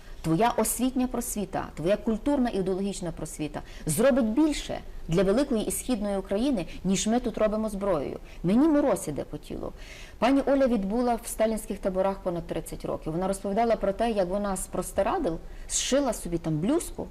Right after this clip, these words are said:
а потім вишила. І на всі зустрічі у Львові і по всій іншій Україні вона входить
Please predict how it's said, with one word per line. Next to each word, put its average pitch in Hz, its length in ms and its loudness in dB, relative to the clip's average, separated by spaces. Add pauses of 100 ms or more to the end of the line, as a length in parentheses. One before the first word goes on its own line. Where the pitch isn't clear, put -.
(120)
а - 80 -4
потім 226 340 2
вишила. 151 420 0 (260)
І 165 80 0
на 170 60 4
всі 165 200 0
зустрічі 226 500 -2
у 165 120 2
Львові 226 300 2
і 190 40 -2
по 175 100 -2
всій 175 160 -6
іншій 226 280 -4
Україні 202 380 -4
вона 185 140 -2
входить 180 520 -4